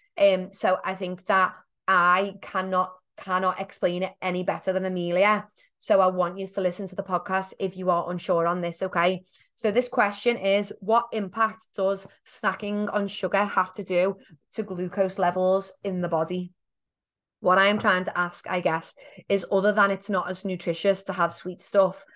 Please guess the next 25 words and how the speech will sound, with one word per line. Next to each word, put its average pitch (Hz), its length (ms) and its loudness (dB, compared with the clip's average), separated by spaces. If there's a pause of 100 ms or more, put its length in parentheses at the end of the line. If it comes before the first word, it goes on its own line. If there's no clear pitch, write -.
(220)
as 185 160 0
snacks, - 720 -2 (360)
um, 180 400 6 (480)
can 190 200 2
snacking 190 500 -4
on 180 160 -4
sweet 180 320 -10
stuff 202 480 2
have 170 280 0 (220)
other 180 240 2
impacts 170 380 -6
on 180 80 -4
the 185 60 -2
body? 175 360 -2
So 175 320 0 (460)
if 208 120 0
anybody, 214 800 0 (760)
I 247 180 8
think 220 320 0
that 196 220 -6
this 208 140 -2
question 185 360 -2
is 185 80 -4
coming 170 440 -4
from 170 440 2